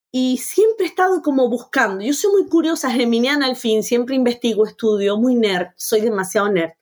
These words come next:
Me gradué con diecisiete de promedio en medicina en la facultad y todos mis posgrados con diecinueve y veinte, y siempre me ha gustado estudiar.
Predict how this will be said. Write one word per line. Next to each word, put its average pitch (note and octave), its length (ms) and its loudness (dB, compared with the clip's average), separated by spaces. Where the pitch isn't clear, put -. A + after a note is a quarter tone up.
Me A3+ 120 0
gradué A3 280 2
con A#3 160 0
diecisiete A#3+ 580 0
de A3+ 120 0
promedio G#3+ 540 0
en A3+ 80 -10
medicina G#3+ 580 0
en - 60 -2
la A#3+ 120 2
facultad A3 520 0
y C4 80 -2
todos A#3+ 280 0
mis E4 200 2
posgrados A3+ 400 0
con A#3 160 0
diecinueve A#3 500 0
y B3 60 -2
veinte, G3+ 500 0
y C#4+ 80 0
siempre F4+ 340 0
me E4 80 2
ha D4+ 60 0
gustado C4 420 2
estudiar. G#3+ 640 0